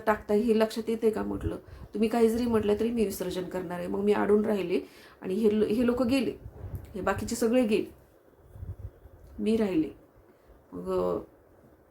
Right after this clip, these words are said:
मी आपलं रोज आरती वगैरे सगळं करायची आणि मग दहावा दिवस आला.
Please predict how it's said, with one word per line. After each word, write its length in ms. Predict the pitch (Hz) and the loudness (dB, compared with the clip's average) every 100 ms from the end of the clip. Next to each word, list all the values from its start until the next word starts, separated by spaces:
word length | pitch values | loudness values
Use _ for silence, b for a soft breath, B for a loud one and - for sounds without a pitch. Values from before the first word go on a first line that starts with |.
| - - - - - _ - | -20 -18 -18 -20 -20 _ -14
मी 320 | 185 196 196 | -8 -4 -2
आपलं 280 | 196 190 190 | -2 -4 -4
रोज 240 | 190 185 | -2 0
आरती 420 | 190 180 - 190 185 | -2 -2 -4 -4 -4
वगैरे 440 | 185 185 180 180 | -4 -2 -4 -4
सगळं 280 | 180 180 180 | -8 -4 -4
करायची 480 | 190 180 180 - 214 - b b b - | -2 -2 -2 -4 -10 -14 b b b -10
आणि 100 | - | -8
मग 240 | 98 - 185 | -6 -6 -8
दहावा 300 | 185 180 165 | -6 -4 -2
दिवस 320 | 180 214 - | -2 -4 -6
आला. 180 | - | -12